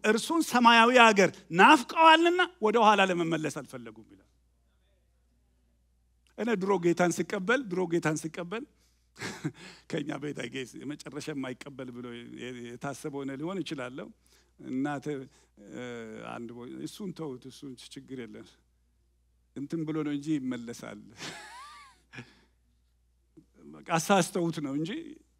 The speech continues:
ይተዋል። ተሸውጄ ቢሆን እንኳን ምን ያህል ሞኝ ቢሆን አርባ ዓመት በሙሉ እሸወዳለሁ? እስቲ፣ እስቲ እናንተ ፍረዱ። አርባ ዓመት <laughs> ወገኖቼ ሆይ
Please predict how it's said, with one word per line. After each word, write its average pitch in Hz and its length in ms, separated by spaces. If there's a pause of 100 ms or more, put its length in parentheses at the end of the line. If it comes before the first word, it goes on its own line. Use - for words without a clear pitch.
(800)
ይተዋል። 139 500 (1900)
ተሸውጄ 202 640
ቢሆን 117 280
እንኳን 110 260
ምን 285 140
ያህል 190 240
ሞኝ 123 360
ቢሆን 107 320 (160)
አርባ 180 280
ዓመት 214 240
በሙሉ 214 240
እሸወዳለሁ? 247 640
እስቲ፣ - 180
እስቲ 113 200
እናንተ 120 360
ፍረዱ። 113 300 (880)
አርባ 175 260 (120)
ዓመት 233 320
<laughs> - 300 (1500)
ወገኖቼ 151 480
ሆይ 135 180